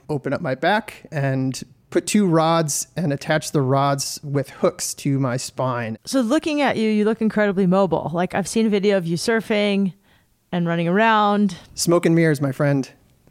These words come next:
Speaker 1: No, it's, n-, I, I am, I am incredibly mobile. Yes, it's, I'm extremely fortunate.
Speaker 2: What was your mental, like, outlook growing up as a kid to kinda get through these surgeries? 'Cause that's not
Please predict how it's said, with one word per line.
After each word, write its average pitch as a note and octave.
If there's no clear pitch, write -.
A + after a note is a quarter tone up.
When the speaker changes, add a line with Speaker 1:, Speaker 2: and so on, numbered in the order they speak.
Speaker 1:
No, F#3
it's, F3
n-, G3
I, F#3+
I F#3
am, F#3
I F3+
am F3
incredibly D3+
mobile. C#3+
Yes, C#3+
it's, -
I'm D#3+
extremely F#3
fortunate. D3
Speaker 2:
What A3+
was B3
your D#4
mental, G3
like, E3
outlook E3+
growing F3
up E3+
as E3
a D#3+
kid E3
to F3
kinda D#3
get D#3
through D3+
these D#3+
surgeries? -
'Cause G3+
that's A#3
not G#3